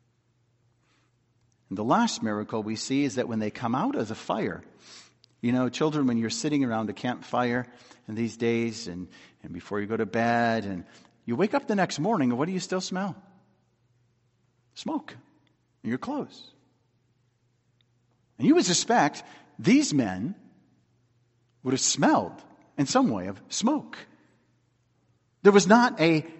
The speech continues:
particle of the odor of this smoke left on them. I'm not sure it means this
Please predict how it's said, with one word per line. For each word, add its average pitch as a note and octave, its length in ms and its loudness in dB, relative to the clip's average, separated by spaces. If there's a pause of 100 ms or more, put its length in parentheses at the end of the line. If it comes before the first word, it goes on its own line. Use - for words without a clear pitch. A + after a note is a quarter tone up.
(580)
particle A#3 640 2
of C#3 180 4 (240)
the E3+ 260 0
odor F#3 600 8 (500)
of C#3+ 280 4
this E3+ 340 4 (720)
smoke A3 720 4 (500)
left D#3+ 540 -6 (500)
on C3 340 -6 (180)
them. - 260 -14 (3000)
I'm A#3 80 2
not A#3 160 4
sure E3+ 200 2
it - 100 0
means A#2+ 500 2
this F3 640 -10